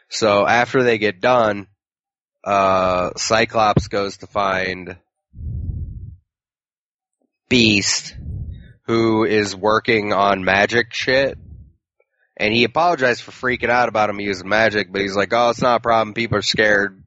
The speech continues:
stuff they don't understand." And then when he leaves, Beast is, like, talking to some magical, possibly evil being that we didn't get to see. So, uh, uh, the reason Bobby didn't go is, uh, Romeo, his inhuman boyfriend, isn't returning his calls.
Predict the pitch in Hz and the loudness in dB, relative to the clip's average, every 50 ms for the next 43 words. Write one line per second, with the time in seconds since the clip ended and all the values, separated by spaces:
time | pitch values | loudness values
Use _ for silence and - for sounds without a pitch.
0 | _ - - - 113 104 98 - 104 101 98 98 101 101 101 98 98 95 92 - | _ -14 -4 0 0 0 2 2 0 0 2 2 2 0 0 0 -2 -2 -4 -2
1 | - 110 107 107 101 95 _ - - - - - _ - - 104 107 117 120 117 | 0 2 2 2 0 -2 _ -20 -20 -20 -20 -20 _ -6 -6 0 0 0 2 2
2 | 120 120 113 104 95 104 113 120 120 110 104 - 87 - 110 101 101 104 - - | 2 0 0 0 0 2 2 2 2 2 0 -4 -6 -4 -4 -4 -4 -6 -6 -4
3 | 107 101 95 98 98 95 92 - _ - - 101 98 98 98 - - 113 104 101 | -4 -4 0 2 2 2 0 -2 _ -8 -2 2 2 2 2 0 -2 -4 -4 -4
4 | 95 - - 98 90 - - 104 101 95 95 92 95 98 98 98 - 104 - - | -8 -8 -6 -6 -4 0 0 0 0 0 0 0 2 2 2 0 -2 -6 -4 -2
5 | 107 104 104 101 98 92 95 _ _ _ - _ _ _ _ _ _ _ _ _ | 0 0 2 2 0 -2 -4 _ _ _ -20 _ _ _ _ _ _ _ _ _
6 | _ _ - - 113 107 101 - - 110 101 107 104 101 101 107 - 107 104 101 | _ _ -2 2 2 4 4 2 -2 -2 0 2 2 2 0 -2 -6 -8 -6 -6
7 | 101 92 104 104 101 95 92 101 98 98 98 104 107 113 120 113 - _ _ - | -4 -2 0 0 0 0 -2 -2 0 2 2 2 2 0 0 -4 -12 _ _ -4
8 | 101 104 95 90 98 101 98 92 104 101 101 92 104 101 95 - - - 101 104 | -2 -2 -2 0 0 0 0 0 0 -2 0 0 0 0 0 0 0 0 0 2
9 | 110 120 117 - - 101 98 98 95 - 113 127 147 175 202 208 190 180 175 170 | 2 0 0 0 0 0 2 0 0 -2 -2 0 0 0 2 2 2 0 0 -2
10 | - _ _ _ _ _ - - - _ - - 113 117 117 117 117 127 135 147 | -6 _ _ _ _ _ -20 -20 -20 _ -6 -2 0 2 2 2 2 2 2 0
11 | 147 139 143 123 123 123 127 123 127 123 113 117 113 113 107 113 113 110 110 107 | 0 0 -2 0 2 2 2 2 0 0 0 0 -2 -2 0 0 2 2 4 2
12 | 107 107 104 104 101 101 98 90 92 98 101 98 95 95 95 95 107 113 117 113 | 2 2 2 0 -2 -2 -4 -6 -4 0 0 2 2 0 0 0 0 0 0 2
13 | 117 117 110 107 104 107 107 101 104 101 95 92 110 107 101 98 95 101 101 101 | 2 2 2 2 2 2 0 0 -2 -4 -2 -2 -2 -2 -2 -2 0 2 2 2
14 | 92 - 107 98 95 95 92 90 95 85 85 - 101 95 95 90 87 85 82 - | 2 2 2 2 2 2 0 0 -2 -4 -2 2 2 2 2 2 0 -2 -4 0
15 | - 92 92 92 98 95 | 2 4 4 4 4 2